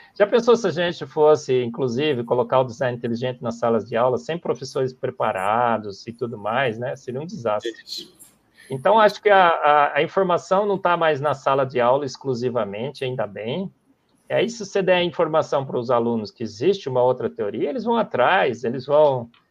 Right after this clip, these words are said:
Speaker 1: procurar os melhores palestrantes, as melhores palestras, vão ler os livros. Por isso que a teoria do design inteligente cresce absurdamente sem ser ensinada nas salas de aula.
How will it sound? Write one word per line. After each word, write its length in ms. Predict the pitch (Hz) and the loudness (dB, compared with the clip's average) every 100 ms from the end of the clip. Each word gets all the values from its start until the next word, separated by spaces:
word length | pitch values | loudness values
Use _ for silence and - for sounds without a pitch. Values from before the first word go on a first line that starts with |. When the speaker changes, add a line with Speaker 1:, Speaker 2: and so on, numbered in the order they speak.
| _ - | _ -2
Speaker 1:
procurar 520 | 139 135 131 135 135 | -2 2 4 6 4
os 140 | 120 | 2
melhores 580 | 139 127 127 123 117 117 | -2 2 4 4 4 -2
palestrantes, 840 | - 117 117 - 135 160 156 131 | -4 -4 -4 -2 4 4 4 0
as 100 | 113 | -6
melhores 340 | 120 123 123 117 | -4 -2 -2 -2
palestras, 720 | 104 104 139 151 131 - 127 | -4 2 6 6 4 -4 -6
vão 180 | 135 135 135 - | -4 -4 -6 -2
ler 140 | 147 | 0
os 140 | 139 113 | 0 -2
livros. 400 | 120 175 135 135 | 2 2 2 -8
Por 160 | 190 | -6
isso 100 | 220 | -4
que 80 | - | -2
a 60 | 196 | 0
teoria 280 | 196 175 170 | 0 0 -2
do 60 | |
design 300 | 143 160 156 | -4 -2 -2
inteligente 480 | 156 139 131 151 - | -2 -6 -4 -6 -6
cresce 400 | 139 156 156 135 | 0 0 0 -2
absurdamente 920 | 160 190 - - 160 143 123 131 170 | -4 -4 -12 -8 -2 0 0 -2 -4
sem 240 | - 190 202 | -8 -6 -6
ser 180 | - 190 | -4 -4
ensinada 500 | 202 196 185 165 170 | -4 -4 0 0 0
nas 160 | 170 165 | -2 0
salas 240 | 147 156 | 0 0
de 100 | 156 | 0
aula. 340 | 135 127 120 | 0 0 -2